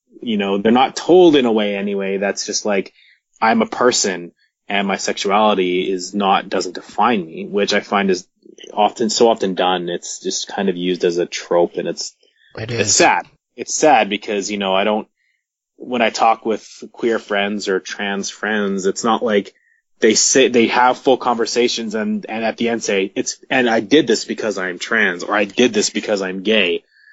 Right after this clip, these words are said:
Speaker 1: It just, it never comes up. It's just, "Yeah, I know that person is that." And, I, you know, it's, it's not a thing.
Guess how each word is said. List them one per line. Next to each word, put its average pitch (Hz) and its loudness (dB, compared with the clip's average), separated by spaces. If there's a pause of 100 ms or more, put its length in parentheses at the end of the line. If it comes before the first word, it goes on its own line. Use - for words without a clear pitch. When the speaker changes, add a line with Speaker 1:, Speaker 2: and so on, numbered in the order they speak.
(240)
Speaker 1:
It 127 -2
just, - 0
it 156 2
never 190 4
comes 180 -2
up. 170 2
It's 117 -10
just, 131 -8
"Yeah, 160 -2
I 120 -4
know 135 -6
that 110 -8
person 101 -10
is 95 -10
that." 104 -2 (160)
And, 117 -8 (440)
I, 123 -10
you 151 -6
know, 117 0
it's, - -6 (680)
it's - -6
not 127 0 (300)
a 113 -8
thing. 104 -6